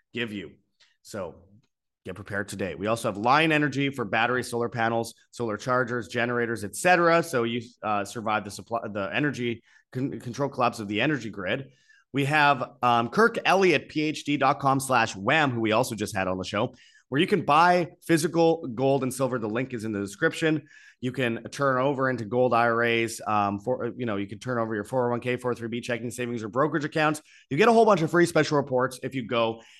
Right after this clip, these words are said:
and sign up for that phone call today. And of course, Kirk Elliott is the author of eleven books and, uh, double P H D and world-renowned speaker. This is where you can get started in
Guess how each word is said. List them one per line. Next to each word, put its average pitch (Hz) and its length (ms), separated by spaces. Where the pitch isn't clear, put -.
and 113 180
sign 127 240
up 123 180
for 123 100
that 117 180
phone 120 160
call 120 200
today. 139 320
And 143 60
of 135 80
course, 139 200
Kirk 143 240
Elliott 139 260
is 120 120
the 123 80
author 123 220
of 123 80
eleven 131 300
books 143 340
and, 123 180
uh, 117 240
double 147 320
P 151 180
H 147 240
D 123 320
and 110 200
world-renowned 113 500
speaker. 113 540
This 151 220
is 135 140
where 131 220
you 117 240
can 113 240
get 104 300
started 107 580
in 98 280